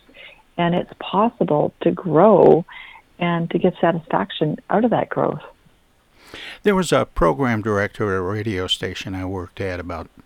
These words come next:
Speaker 2: thirty plus years ago, and he said, uh, he gave me some similar advice, but I thought this was really interesting, and it, it,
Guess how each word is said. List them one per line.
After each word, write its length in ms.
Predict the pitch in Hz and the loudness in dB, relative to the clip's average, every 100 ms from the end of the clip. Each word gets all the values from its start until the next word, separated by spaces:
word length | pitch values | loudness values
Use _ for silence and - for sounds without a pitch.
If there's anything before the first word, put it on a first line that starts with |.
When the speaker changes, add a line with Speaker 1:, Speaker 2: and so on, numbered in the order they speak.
| _ | _
Speaker 2:
thirty 480 | - 90 90 80 - - _ _ | -10 -8 -8 -12 -18 -20 _ _
plus 360 | - 95 85 - | -14 -10 -10 -10
years 280 | 98 90 90 | -10 -10 -10
ago, 320 | 85 85 85 _ _ - - - - _ - | -12 -12 -12 _ _ -20 -20 -20 -20 _ -8
and 400 | 127 117 110 110 | -4 -4 -4 -8
he 240 | - 135 | -6 -6
said, 440 | 120 - 131 117 117 - | -4 -2 -2 -2 -6 -4
uh, 240 | 110 104 - | -2 -4 -8
he 160 | - 151 | -10 -4
gave 240 | 143 131 | -2 0
me 120 | 117 | -2
some 240 | 104 - 104 | -4 -6 -6
similar 480 | - 135 117 107 98 | -4 -4 -4 -4 -6
advice, 480 | 92 92 117 104 - | -8 -6 -6 -4 -6
but 180 | 95 | -6
I 100 | 92 101 | -6 -8
thought 240 | - 113 | -8 -8
this 180 | 113 - | -8 -10
was 160 | 110 - | -14 -12
really 340 | 107 107 101 | -8 -6 -6
interesting, 720 | 101 117 - 98 - 98 98 - | -8 -8 -8 -8 -8 -8 -8 -8
and 140 | 104 101 | -10 -10
it, 140 | 95 _ | -12 _
it, 200 | 117 92 | -14 -14